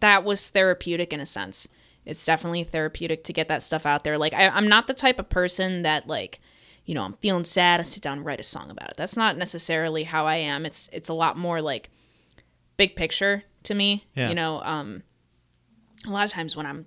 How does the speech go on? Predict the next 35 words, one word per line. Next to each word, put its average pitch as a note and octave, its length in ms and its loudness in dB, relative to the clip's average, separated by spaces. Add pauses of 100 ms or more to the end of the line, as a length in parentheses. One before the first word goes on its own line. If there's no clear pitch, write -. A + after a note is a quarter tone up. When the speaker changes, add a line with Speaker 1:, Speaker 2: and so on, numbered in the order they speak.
Speaker 1:
down, D3 320 -4
I A#2 60 -8
can't D3+ 280 -8
even, - 340 -14 (580)
like, - 160 -18
write, A1+ 400 -12 (320)
and C#3 160 -12
I C3+ 80 -12
can't, C3+ 320 -6
I - 80 -14
can't - 260 -8
do C3+ 140 -6
things C#3 280 -10
like C#3 200 -6
that. D3 240 -2
I A#2 40 -6
can't A2+ 240 -2
Speaker 2:
Yeah, G#2+ 60 -6
Speaker 1:
bring, E3 160 -10
Speaker 2:
definitely. C#3 380 -4
Speaker 1:
but, - 40 -8
um, D#3 280 -8 (1120)
yeah, G#3+ 320 6
it, F#3+ 260 2
and, G3 240 2
and, G3+ 200 4
you G#3+ 80 6
know, A3 160 4
getting A3+ 300 6
that A#3 140 4
out F#3+ 240 4
there F#3+ 200 6
in F3 120 0
a E3+ 40 -2
sense, E3+ 720 -4